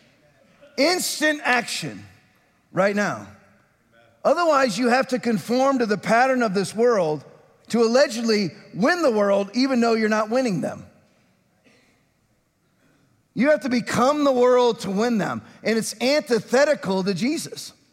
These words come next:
Jesus did not become the world to win them. Have you ever noticed that Jesus did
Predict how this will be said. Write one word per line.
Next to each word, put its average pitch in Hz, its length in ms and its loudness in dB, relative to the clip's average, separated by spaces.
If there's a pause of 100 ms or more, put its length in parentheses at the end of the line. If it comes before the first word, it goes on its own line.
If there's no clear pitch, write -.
(680)
Jesus 285 460 -2
did 233 140 0
not 240 320 2
become 240 520 0
the 233 100 0
world 226 420 2
to 185 100 -8
win 208 200 -2
them. 127 140 -6 (220)
Have 247 140 2
you 359 160 0
ever 339 180 2
noticed 269 360 0
that 220 100 0
Jesus 233 540 -2
did 202 260 -2